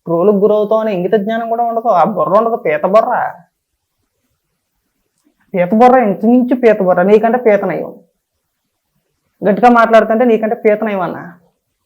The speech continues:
దానికి కొద్దిగా ఆలోచన శక్తి అన్నా ఉంటది, కానీ నీకు ఆ ఆలోచన శక్తి కూడా ఉండదు నీకు. ఏదో మురిగేస్తాం అంతే వచ్చేసి,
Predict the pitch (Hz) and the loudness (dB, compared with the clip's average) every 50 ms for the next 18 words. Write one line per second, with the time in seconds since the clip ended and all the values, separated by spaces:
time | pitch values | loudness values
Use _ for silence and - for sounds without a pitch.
0 | _ _ _ _ - 160 175 196 202 196 190 202 202 185 175 190 196 208 208 214 | _ _ _ _ -4 -2 -2 0 0 0 0 0 0 2 2 2 4 4 4 2
1 | 208 - - 156 165 185 202 214 220 214 220 220 220 214 220 220 202 - - 202 | 0 -2 0 2 2 4 4 2 2 0 -2 -4 -4 -4 -6 -6 -6 -6 -8 -8
2 | 202 208 208 208 208 202 202 185 202 214 226 240 240 - 180 160 160 170 170 175 | -8 -8 -8 -10 -8 -8 -8 -6 -6 -6 -4 -6 -4 -2 -2 0 0 2 2 0
3 | 180 180 196 190 196 202 202 202 208 196 202 - 185 170 180 160 220 214 190 175 | 0 0 -2 -2 -4 -6 -8 -8 -8 -10 -6 -6 -4 -4 -4 -4 -4 -6 -10 -14
4 | 165 208 220 - _ - - _ _ _ _ _ _ _ _ _ _ _ _ _ | -16 -20 -20 -20 _ -20 -20 _ _ _ _ _ _ _ _ _ _ _ _ _
5 | _ _ _ - 160 196 196 185 175 180 180 202 214 208 214 220 202 202 202 196 | _ _ _ -2 0 0 2 4 2 4 4 4 4 4 4 0 0 0 -2 -4
6 | 165 156 - - 180 - - - - - | -6 -6 -8 -14 -20 -20 -20 -20 -20 -20